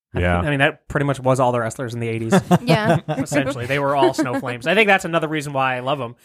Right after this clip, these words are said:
Speaker 2: because I'm like, Macho Man could have easily been Snowflame.
Speaker 3: <laughs>
Speaker 2: Ooh,
Speaker 3: Ooh, Ric
Speaker 2: yeah!
Speaker 3: Flair is Snowflame?
Speaker 2: Absolutely.
Speaker 3: Yeah.
Speaker 2: Big time. Um, but yeah, no, I mean, if I think fantasy booking, if you were to bring him back,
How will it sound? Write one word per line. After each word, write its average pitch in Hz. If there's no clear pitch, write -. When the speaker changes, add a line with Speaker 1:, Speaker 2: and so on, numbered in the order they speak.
Speaker 2:
because 143
I'm 139
like, 127
Macho 185
Man 143
could 143
have 139
easily 175
been 120
Snowflame. -
Speaker 3:
<laughs> -
Speaker 2:
Ooh, 381
Speaker 3:
Ooh, 392
Ric 370
Speaker 2:
yeah! 359
Speaker 3:
Flair 254
is 320
Snowflame? 339
Speaker 2:
Absolutely. 175
Speaker 3:
Yeah. 92
Speaker 2:
Big 196
time. 110
Um, 127
but 269
yeah, 320
no, 269
I 226
mean, 220
if 220
I 220
think 262
fantasy 247
booking, 185
if 170
you 196
were 240
to 196
bring 165
him 202
back, 135